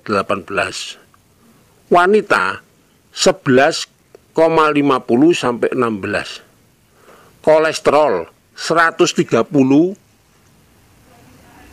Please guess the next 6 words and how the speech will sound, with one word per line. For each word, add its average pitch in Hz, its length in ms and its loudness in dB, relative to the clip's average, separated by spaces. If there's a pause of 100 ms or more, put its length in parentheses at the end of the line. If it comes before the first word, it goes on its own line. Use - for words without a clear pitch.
(120)
sampai 160 560 0
dua 131 240 4
ratus. 127 560 -2 (1500)
Kalsium 165 720 2 (240)
tiga 151 560 2
koma 151 580 0